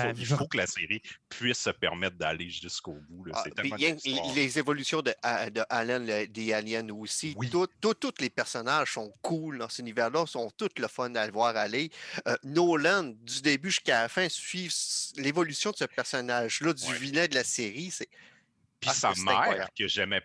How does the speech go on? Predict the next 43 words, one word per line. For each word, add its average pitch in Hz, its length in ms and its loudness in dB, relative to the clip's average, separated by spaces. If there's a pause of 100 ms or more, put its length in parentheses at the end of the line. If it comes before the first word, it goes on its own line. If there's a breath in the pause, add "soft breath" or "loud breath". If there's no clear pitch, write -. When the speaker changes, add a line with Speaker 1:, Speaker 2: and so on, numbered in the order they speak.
(100)
Speaker 2:
pas - 80 -8
particulièrement 104 640 -2
dans 135 80 -6
la 85 60 -6
série, 92 280 -12
tu 143 100 -8
sais, - 20 -6
je - 100 -10
la 78 80 -2
trouvais 92 240 -4
vraiment 101 200 -2
comme 127 140 -6
un 90 60 -4
personnage 101 320 -6
secondaire, 104 340 -2
puis 92 120 -4
elle 80 60 0
était 85 200 0
là 98 160 -4
pour, 95 380 -10 (300)
tu 117 100 -4
sais, 123 100 -4 (340 soft breath)
euh, - 60 -14 (840)
rester 95 380 -2
comme 104 180 -2
le 92 80 2
personnage 101 600 -4
humain, 98 240 -8
puis - 160 -20
tout, - 100 -4 (140)
je - 120 -6
la 82 120 2
trouve 101 200 -8
vraiment 107 300 -4
cool 156 240 -10
dans 92 100 0
la 85 40 0
série. 85 440 -4
Speaker 1:
Parce 127 140 4
que - 80 0
le 131 80 2
Speaker 2:
Genre, 160 120 10
Speaker 1:
deuxième, 180 200 8